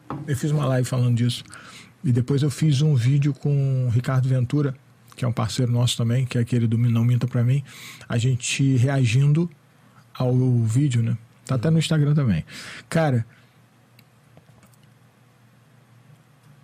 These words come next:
a luta em si, a luta, luta,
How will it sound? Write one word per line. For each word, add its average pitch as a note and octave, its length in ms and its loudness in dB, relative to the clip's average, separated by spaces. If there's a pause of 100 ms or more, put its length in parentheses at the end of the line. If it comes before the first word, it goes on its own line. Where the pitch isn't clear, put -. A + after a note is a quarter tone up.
a E3+ 140 -2
luta F#3 360 2
em C#3+ 120 4
si, D#3 380 2
a A#2 80 0
luta, B2 500 2
luta, B2+ 440 0